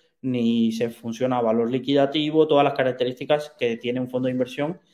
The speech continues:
más que no tiene un easing y este tipo de cosas, no son carteras con easing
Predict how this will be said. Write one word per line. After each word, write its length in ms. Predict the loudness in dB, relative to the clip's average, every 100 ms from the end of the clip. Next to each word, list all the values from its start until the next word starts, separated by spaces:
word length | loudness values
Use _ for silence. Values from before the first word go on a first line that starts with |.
| _ _ _
más 400 | -6 -2 -4 -6
que 320 | -6 -4 -2
no 120 | -2
tiene 180 | -2 0
un 100 | 0
easing 600 | 0 0 0 0 -2 -8
y 120 | -10 -8
este 140 | -8
tipo 180 | -6 -4
de 40 |
cosas, 200 | -4 -4
no 60 | -6
son 160 | -6
carteras 420 | -4 -4 0 -2 -2
con 180 | -6
easing 500 | -4 -4 -4 -6 -8